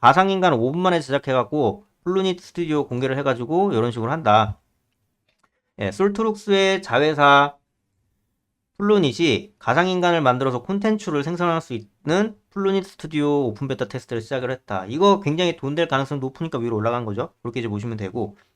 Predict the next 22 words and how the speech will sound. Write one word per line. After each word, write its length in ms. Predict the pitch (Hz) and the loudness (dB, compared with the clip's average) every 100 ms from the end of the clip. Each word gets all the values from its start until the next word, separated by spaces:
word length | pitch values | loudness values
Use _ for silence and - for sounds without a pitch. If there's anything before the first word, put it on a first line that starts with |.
| _ _ | _ _
그다음에 580 | 123 123 139 160 175 196 | 0 2 4 2 2 -4
세 120 | - | -4
번째, 260 | 180 180 127 104 - - _ - _ - | -4 -2 -6 -8 -10 -14 _ -20 _ -10
히다리 260 | - 214 214 | 2 4 4
스튜디오. 520 | - - 151 117 101 - _ _ _ _ _ _ _ - | 0 -8 -4 -2 -2 -8 _ _ _ _ _ _ _ -4
히다리 220 | 208 254 | 6 6
스튜디오도 720 | 247 233 220 220 214 208 202 | 6 -2 0 6 6 6 4
상한가를 340 | 202 226 226 208 | 4 2 2 -2
쳤는데 300 | 196 185 180 | 0 0 2
이거는 320 | 151 185 175 | 2 2 0
제가 360 | 143 139 131 135 | 0 4 6 6
확인되는 400 | 208 240 226 196 | 2 0 0 0
대로 140 | 98 | 0
말씀드릴게요. 720 | 107 107 147 120 107 101 92 101 | 2 0 -2 -10 -12 -8 -4 0
아직 260 | 120 135 147 | 0 0 -6
확-, 280 | 175 202 _ - | -8 -8 _ -8
좀 160 | 131 | -6
일단은 720 | 120 156 175 147 147 117 95 - - | -6 2 4 4 0 -2 -6 -12 -8
그냥 160 | 131 107 | -6 -4
이유 220 | 180 226 | 0 6
없이 720 | 190 - - 160 147 123 107 _ _ - | 4 4 -4 -2 -2 -4 -8 _ _ -6
올라가는 800 | 113 156 165 160 151 139 131 - | 0 4 4 4 0 -4 -8 -12